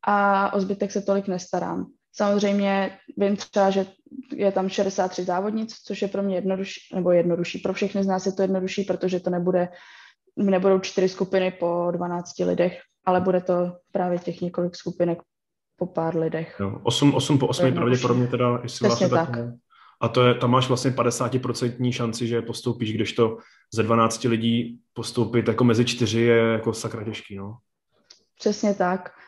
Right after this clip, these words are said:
Speaker 1: A už loni jsme si to mohli vyzkoušet, eh, obě tyhle varianty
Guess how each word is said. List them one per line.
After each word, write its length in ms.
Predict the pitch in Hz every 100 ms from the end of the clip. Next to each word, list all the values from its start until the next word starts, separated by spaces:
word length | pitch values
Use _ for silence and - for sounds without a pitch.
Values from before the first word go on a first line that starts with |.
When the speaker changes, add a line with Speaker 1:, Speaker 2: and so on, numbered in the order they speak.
| _ 202
Speaker 1:
A 300 | 196 - - _ -
už 320 | 214 - -
loni 300 | 202 196 196
jsme 160 | 196 196
si 120 | 196
to 100 | 190
mohli 240 | 190 190
vyzkoušet, 600 | 185 185 - 185 180 185 - -
eh, 380 | 196 185 180 180
obě 260 | 196 190 190
tyhle 260 | 185 185
varianty 680 | 185 185 185 185 196 196